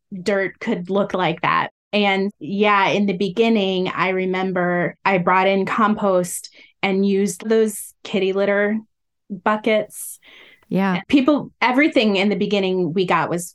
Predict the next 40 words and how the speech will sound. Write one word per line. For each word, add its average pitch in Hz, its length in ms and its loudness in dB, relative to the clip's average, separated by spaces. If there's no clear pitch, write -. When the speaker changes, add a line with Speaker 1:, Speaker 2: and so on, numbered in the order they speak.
Speaker 1:
it 190 100 -2
was 175 180 0
just 180 240 -4
free. 160 340 -2
I 214 160 2
just 214 200 0
had 190 280 -2
the 180 120 -2
laundry 180 340 2
buckets 175 460 -2
from 170 260 0
Costco 170 560 0
or 160 220 -2
these 175 180 -2
empty 170 460 -2
kitty 175 240 0
litter 165 340 -2
buckets 170 400 0
and 180 240 0
filled 208 200 2
them 202 180 0
with 180 240 -2
compost 180 720 0
and 180 180 2
measured 190 540 2
it 160 240 2
out 170 340 2
a 175 100 -4
little 180 360 0
bit 170 220 -2
at 165 160 -2
a 170 60 -2
time 165 720 -2
in 190 160 -2
each - 580 -4
bed. 175 580 0
And 185 180 2
then 165 420 2
we 190 80 0
planted 180 680 0